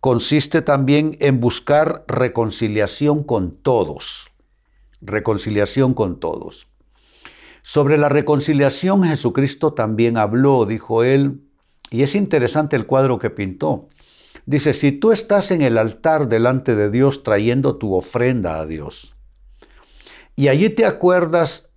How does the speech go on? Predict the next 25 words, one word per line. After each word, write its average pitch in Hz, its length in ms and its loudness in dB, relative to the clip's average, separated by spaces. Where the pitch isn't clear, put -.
de 127 240 -2
que 151 120 0
tu 147 120 0
hermano 185 420 2
tiene 196 360 4
algo 202 400 4
en 139 100 2
contra 110 500 -2
tuya, 82 460 -6
ve, 160 680 0
deja 101 360 -2
tu 117 100 0
ofrenda 214 500 2
en 240 80 4
el 226 100 4
altar, 104 640 0
reconcíliate 196 1400 2
primero 131 400 0
con 143 200 0
tu - 80 0
hermano", 107 400 0
palabras 147 400 0
textuales 175 480 0
de 127 100 -2
Jesucristo, 107 640 -4